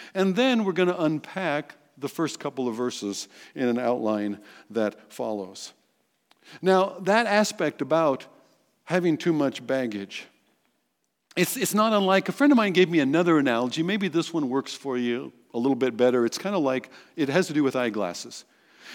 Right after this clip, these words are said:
He described somebody that had worn eyeglasses all of their life.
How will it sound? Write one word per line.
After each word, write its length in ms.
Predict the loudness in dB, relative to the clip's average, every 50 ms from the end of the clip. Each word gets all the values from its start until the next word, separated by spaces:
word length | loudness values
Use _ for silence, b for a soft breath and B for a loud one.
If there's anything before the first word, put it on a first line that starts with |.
| B B
He 100 | B 2
described 480 | 2 2 2 2 4 4 4 4 2
somebody 440 | 2 2 2 4 4 4 6 6 6
that 180 | 6 4 4 4
had 120 | 2 0
worn 440 | 2 2 4 6 6 6 4 4 2
eyeglasses 840 | 2 0 0 0 2 2 2 4 4 2 2 0 0 -2 -2 -2 -2 -6 -10 -8
all 560 | -6 -4 -2 0 2 2 2 2 2 2 0
of 140 | 0 0 0
their 160 | 0 0 2
life. 500 | 0 0 -2 -4 -10 -16 -18 -20 -20 -20